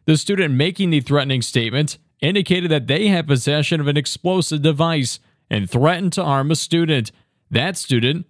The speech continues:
allegedly threatened to harm several other classmates as well. School officials immediately contacted the student and simultaneously engaged their lockout procedure,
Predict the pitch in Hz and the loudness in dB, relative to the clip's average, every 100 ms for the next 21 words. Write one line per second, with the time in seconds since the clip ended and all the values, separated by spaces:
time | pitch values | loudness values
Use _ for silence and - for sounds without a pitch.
0 | _ - 135 160 160 170 151 160 165 156 | _ -2 0 0 0 0 0 0 0 0
1 | 139 160 147 - 170 160 170 - 180 202 | 0 0 -2 -2 -2 0 -2 0 0 0
2 | 127 110 95 101 123 117 156 131 123 160 | -2 -2 -2 -2 -4 -2 -2 -2 0 0
3 | - 113 92 _ - - 208 185 180 180 | 0 -2 -4 _ -8 2 2 2 0 0
4 | 190 151 156 135 160 170 156 123 135 175 | 0 0 0 2 0 0 -2 -2 -2 0
5 | 202 - 120 110 120 110 - 135 135 190 | 0 -2 -2 -2 -2 -2 -2 -2 0 0
6 | 185 _ _ - 113 - 160 185 175 - | -4 _ _ -10 -8 -2 -2 0 0 0
7 | 170 175 165 - 180 160 123 147 170 160 | -2 0 -2 0 -2 0 0 0 0 -2
8 | 139 180 135 143 175 151 147 156 170 151 | 0 0 2 0 0 0 -2 0 -2 -2
9 | 160 170 147 147 104 | -2 -2 0 0 0